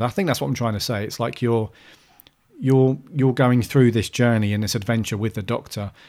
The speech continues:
and you, as the viewer and the Doctor, know exactly what's going on, but the,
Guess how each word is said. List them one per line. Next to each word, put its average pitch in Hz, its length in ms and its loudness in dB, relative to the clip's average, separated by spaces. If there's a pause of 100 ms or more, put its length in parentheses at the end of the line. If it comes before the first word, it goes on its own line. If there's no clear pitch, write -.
(120)
and 110 180 -2
you, 120 540 6
as 120 160 0
the 110 120 0
viewer 113 380 2
and 117 160 0
the 113 60 0
Doctor, 120 380 -4
know 107 160 -2
exactly 127 480 0
what's - 200 -4
going 113 300 0
on, 98 240 -2 (680)
but 117 300 -4 (180)
the, 117 400 -2